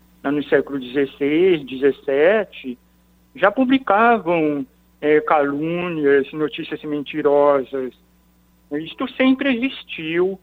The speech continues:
É, foi uma coisa que ganhou muita evidência no século dezenove e século vinte,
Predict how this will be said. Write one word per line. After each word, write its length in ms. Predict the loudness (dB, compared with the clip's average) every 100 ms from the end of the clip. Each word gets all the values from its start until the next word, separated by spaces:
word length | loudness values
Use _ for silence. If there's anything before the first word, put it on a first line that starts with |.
| _ _ _ _
É, 100 | -6
foi 160 | -2 0
uma 140 | 0
coisa 240 | 0 0 -2
que 100 | -4
ganhou 280 | -2 -2
muita 320 | -2 -4 0 0
evidência 1000 | 0 -6 -2 0 0 -2 -4 0 0 0
no 80 | -2
século 340 | -4 -4 -8
dezenove 680 | -10 -6 -2 2 2 2 0
e 60 | -4
século 380 | -4 -4 -10
vinte, 600 | -8 -8 -6 -6 -8 -12